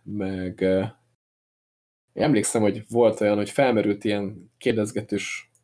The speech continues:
de van ilyen kérdezfelelek videói is, és ott is valahol felmerült, hogy lehetne indítani egy ilyen Patreon oldalt, vagy valami, és ő azzal úgy van, hogy, ö,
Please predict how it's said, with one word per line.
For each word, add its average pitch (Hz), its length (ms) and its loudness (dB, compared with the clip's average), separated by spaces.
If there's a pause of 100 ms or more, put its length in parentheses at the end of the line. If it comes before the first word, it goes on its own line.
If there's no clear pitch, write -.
(160)
de - 80 -10
van 127 120 0
ilyen 117 120 -2
kérdezfelelek 104 800 -2
videói 107 520 -2
is, - 240 -6 (280)
és - 80 -12
ott 151 80 -8
is 151 120 -2
valahol 110 220 4
felmerült, 104 600 2
hogy 107 280 -10 (420)
lehetne 107 300 -2
indítani 92 280 -2
egy 85 120 -2
ilyen 85 200 -2
Patreon 101 380 -6
oldalt, 98 400 -2
vagy 95 140 -14
valami, 131 300 0
és - 340 -8 (400)
ő 113 100 0
azzal 120 220 4
úgy 160 180 6
van, 120 220 2
hogy, 107 720 -6
ö, 101 140 -8